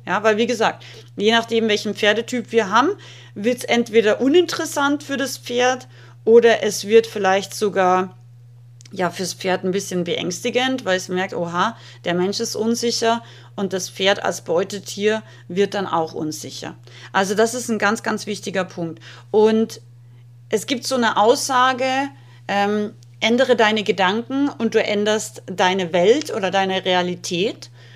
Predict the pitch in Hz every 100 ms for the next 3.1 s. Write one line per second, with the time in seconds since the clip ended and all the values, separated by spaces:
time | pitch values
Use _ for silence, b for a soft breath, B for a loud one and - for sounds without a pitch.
0 | B - 214 220 226 240 - 214 214 240
1 | - 214 233 - 208 - 233 - 208 -
2 | 185 202 - 208 208 226 - 208 262 -